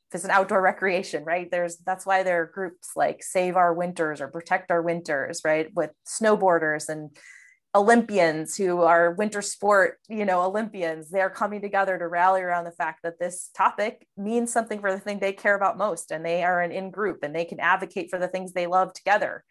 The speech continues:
And so people are coming together from all walks of life because, you know, there's hunters and fishermen are, you know, fish-, are all concerned about this, increasingly concerned about this topic, because it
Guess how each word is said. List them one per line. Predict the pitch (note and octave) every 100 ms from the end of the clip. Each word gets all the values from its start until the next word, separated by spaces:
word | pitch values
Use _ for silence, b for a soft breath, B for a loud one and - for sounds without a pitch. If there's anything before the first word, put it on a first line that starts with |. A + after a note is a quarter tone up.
| b b b
And | F3 F3+
so | F3+ E3+
people | E3+ G3+ G3+
are | F#3+ F#3
coming | F#3 F#3 F3
together | E3 E3+ D#3+ D#3
from | D#3 -
all | D#3+ D#3+
walks | D#3 D3+ D3+ -
of | D#3
life | G3+ E3 D3+ - -
because, | F3 F3 E3 D#3 - _ _ _ -
you |
know, | D#3 E3 F3+
there's | E3+ E3+ - _ _ _ _ _ _
hunters | - B3+ G#3 - F3+
and | F#3 F3 F3+
fishermen | A#3+ - F#3 D#3+ C#3+ -
are, | E3 D#3+ D#3+
you | E3
know, | E3+
fish-, | E3+ - - - -
are | F#3+ F#3 -
all | F#3 F#3+ F#3
concerned | F#3 F3+ F#3 E3+ E3
about | D#3+ C3
this, | C#3+ -
increasingly | F3+ - C4 B3 A3+ G3+
concerned | G3 G3 F#3+ F3
about | E3+ D3+ -
this | -
topic, | - - - -
because | - - G3+ G3+
it | F#3+